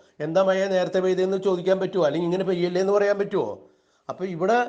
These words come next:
ഒരു ഭരണസമിതി ഉണ്ടാവും. മുഖ്യമന്ത്രി, ഏർ, ടൂറിന് പോയൊക്കെ ആയിരുന്നു. മുഖ്യമന്ത്രി ഇപ്പൊ വന്നിട്ടുണ്ട്. മുഖ്യമന്ത്രിയുടെ മരുമോനും മോളും ഇന്ന് വെളുപ്പിന് എത്തിയിട്ട് നിന്നിട്ടാണ് പറയണ കേൾക്കണത്. അവർക്കൊന്നും ഇതിൽ യാതൊരു കാര്യമില്ല. അവർക്കൊക്കെ അവരുടെ കാര്യമായിട്ട് നോക്കി നടക്കുകയാണെന്ന്. ഇപ്പൊ ഈ മഴവെള്ളത്തിൽ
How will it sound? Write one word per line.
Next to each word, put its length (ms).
ഒരു 140
ഭരണസമിതി 760
ഉണ്ടാവും. 180
മുഖ്യമന്ത്രി, 580
ഏർ, 840
ടൂറിന് 300
പോയൊക്കെ 360
ആയിരുന്നു. 240
മുഖ്യമന്ത്രി 400
ഇപ്പൊ 120
വന്നിട്ടുണ്ട്. 500
മുഖ്യമന്ത്രിയുടെ 520
മരുമോനും 560
മോളും 300
ഇന്ന് 220
വെളുപ്പിന് 400
എത്തിയിട്ട് 300
നിന്നിട്ടാണ് 440
പറയണ 260
കേൾക്കണത്. 600
അവർക്കൊന്നും 500
ഇതിൽ 260
യാതൊരു 440
കാര്യമില്ല. 340
അവർക്കൊക്കെ 360
അവരുടെ 260
കാര്യമായിട്ട് 560
നോക്കി 280
നടക്കുകയാണെന്ന്. 420
ഇപ്പൊ 120
ഈ 40
മഴവെള്ളത്തിൽ 760